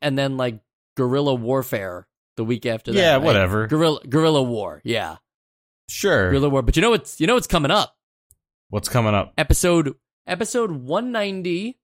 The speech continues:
Speaker 1: Mega Man two.
Speaker 2: Ooh.
Speaker 1: Yeah, the long-awaited sequel to one of our essential games, uh, Mega Man two.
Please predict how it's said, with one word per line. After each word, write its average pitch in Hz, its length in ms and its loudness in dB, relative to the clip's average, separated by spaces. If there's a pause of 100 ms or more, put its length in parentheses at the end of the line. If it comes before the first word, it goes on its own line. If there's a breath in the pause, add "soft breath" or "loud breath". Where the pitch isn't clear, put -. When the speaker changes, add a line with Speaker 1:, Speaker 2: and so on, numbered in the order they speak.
(400)
Speaker 1:
Mega 160 320 -2
Man 165 380 -2
two. 208 400 0 (520)
Speaker 2:
Ooh. 92 800 2 (540)
Speaker 1:
Yeah, 185 220 2
the 143 120 0
long-awaited 175 1080 0 (460)
sequel 165 720 -2 (160)
to 156 260 4
one 147 160 0
of 185 100 -2
our 175 120 -2
essential 185 340 -6
games, 185 540 -4 (180)
uh, 127 260 -2
Mega 151 300 -4
Man 170 280 -6
two. 117 380 -4